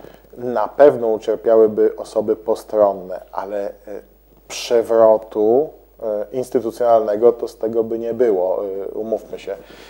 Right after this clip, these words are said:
Dlatego, e, tym bardziej twierdzę, że chyba przypadek Brunona K jest bardziej dla psychologa, dla psychiatry niż, niż dla śledczych.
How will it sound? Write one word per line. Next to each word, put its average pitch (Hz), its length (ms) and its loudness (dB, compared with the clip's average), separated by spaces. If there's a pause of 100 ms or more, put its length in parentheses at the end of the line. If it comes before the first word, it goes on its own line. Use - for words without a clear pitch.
(360)
Dlatego, 135 760 4 (540)
e, - 40 -20
tym 131 160 -2
bardziej 127 380 6
twierdzę, 101 560 0
że 104 240 2 (720)
chyba 127 560 4
przypadek 120 500 2
Brunona 117 420 -2
K 120 400 2
jest 117 320 0
bardziej 113 580 2
dla 107 260 0
psychologa, 110 680 -4
dla 104 140 -4
psychiatry 107 580 -4
niż, 107 360 -14
niż 113 240 -14
dla 113 140 0
śledczych. 131 520 -2